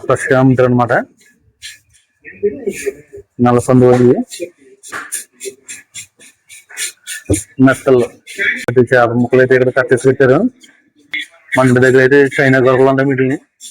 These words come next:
ఇక్కడ కాస్ట్ ఎక్కువ. ఇవి చైనా గొరకలు, ఎర్ర చేపలు, రామలు. ఈ చేప అయితే తీసుకున్నాను, వన్ కేజీ సిక్స్ హండ్రెడ్ తర్వాత అనమాట. ఇది మన ఇంటికాడ డబ్బులు ఐదు వందల రూపాయలు.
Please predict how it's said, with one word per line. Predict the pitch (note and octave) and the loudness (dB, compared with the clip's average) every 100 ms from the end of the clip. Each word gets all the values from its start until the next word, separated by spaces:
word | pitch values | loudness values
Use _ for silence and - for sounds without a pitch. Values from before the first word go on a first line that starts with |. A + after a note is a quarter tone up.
| _ _ - B2+ | _ _ -8 -4
ఇక్కడ | A#2+ B2 A#2 A2+ G#2+ - | 2 2 4 2 0 0
కాస్ట్ | A#2+ - | 0 0
ఎక్కువ. | B2+ C#3 F3 D#3+ | 2 2 2 -2
ఇవి | C3+ F#3+ C4 - - _ _ - _ _ - | -2 -4 -6 -16 -20 _ _ -20 _ _ -6
చైనా | - B2 B2 | 0 2 4
గొరకలు, | B2 A#2+ A#2+ A#2+ - B2+ | 4 4 2 2 0 0
ఎర్ర | A#2+ B2 | 0 0
చేపలు, | A#2 A2+ A#2 A#2+ - - - B2+ - B2+ B2 | 0 0 -4 -6 -18 -20 -16 -16 -14 -12 0
రామలు. | A#2+ A#2+ A#2+ B2 A#2 A#2 _ - - - - _ - | 2 2 2 2 2 -4 _ -20 -20 -20 -20 _ -20
ఈ | B2+ | -14
చేప | C#3 C3 C3+ | -12 -6 -4
అయితే | C#3 | -2
తీసుకున్నాను, | D3 - D3 D3 F3+ F3 | -2 -2 -2 0 -2 0
వన్ | C3 C3 | 0 0
కేజీ | C3+ C3+ C#3 B2+ | 2 4 4 2
సిక్స్ | - B2 C3+ | -2 -4 0
హండ్రెడ్ | C3 C3 C3 B2 A#2+ _ | 2 2 2 2 -2 _
తర్వాత | B2+ C3 B2+ | 2 4 4
అనమాట. | C#3 C3+ C3 | 4 4 6
ఇది | C3+ F3+ | 4 4
మన | C#3+ | 4
ఇంటికాడ | B2+ C3 C3+ | 4 4 4
డబ్బులు | C3+ C#3+ C3+ | 4 6 6
ఐదు | C3+ | 6
వందల | B2+ C3 | 4 4
రూపాయలు. | C#3 C3+ | 4 6